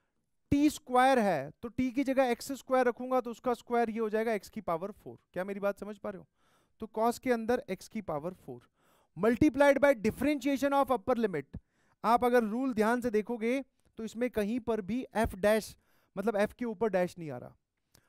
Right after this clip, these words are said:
अपर लिमिट और लोअर लिमिट डिफरेंशिएट हो रही हैं सिर्फ। एफ के अंदर जी और एच सिर्फ रखे जाते हैं, समझ गए? एफ का कहीं डेरिवेटिव नहीं होता, तो इसके अंदर रख दिया। अब ऊपर वाली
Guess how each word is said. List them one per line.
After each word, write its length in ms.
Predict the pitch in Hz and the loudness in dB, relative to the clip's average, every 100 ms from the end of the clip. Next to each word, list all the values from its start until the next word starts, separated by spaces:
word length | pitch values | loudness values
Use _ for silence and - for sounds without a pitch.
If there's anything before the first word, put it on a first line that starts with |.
| _ | _
अपर 280 | 196 - 277 | -4 4 4
लिमिट 340 | 269 269 294 - | 6 4 2 0
और 220 | - 226 | -4 -2
लोअर 240 | 214 220 220 | 0 0 0
लिमिट 240 | 220 214 | 0 -2
डिफरेंशिएट 520 | 175 165 165 156 160 | -6 -6 -10 -8 -12
हो 80 | 143 | -10
रही 120 | 135 | -12
हैं 60 | 139 | -14
सिर्फ। 220 | - 113 - _ _ _ _ _ _ | -14 -18 -18 _ _ _ _ _ _
एफ 220 | 226 262 | 2 2
के 160 | - 285 | 0 2
अंदर 320 | 269 247 277 | 2 4 2
जी 200 | 208 208 | 2 0
और 140 | 247 247 | 4 4
एच 200 | 220 247 | 4 0
सिर्फ 300 | - 262 220 | 0 -2 0
रखे 220 | 190 208 | 0 0
जाते 280 | 160 - 127 | -2 -4 -6
हैं, 120 | 127 | -14
समझ 260 | 120 170 208 | -12 -10 -8
गए? 120 | 214 262 | -8 -6
एफ 240 | 180 190 | -4 -2
का 120 | 220 | -2
कहीं 220 | 190 190 | -2 -4
डेरिवेटिव 480 | 180 156 139 131 131 | -2 -4 -6 -10 -12
नहीं 120 | 131 | -14
होता, 260 | 123 - 123 _ | -18 -18 -20 _
तो 60 | 165 | -14
इसके 200 | - 214 | -6 -4
अंदर 180 | 220 233 | 0 0
रख 80 | 208 | 0
दिया। 220 | 247 262 | 0 2
अब 160 | 214 202 | 0 -2
ऊपर 220 | 180 196 | -4 -4
वाली 280 | 175 165 | -2 -4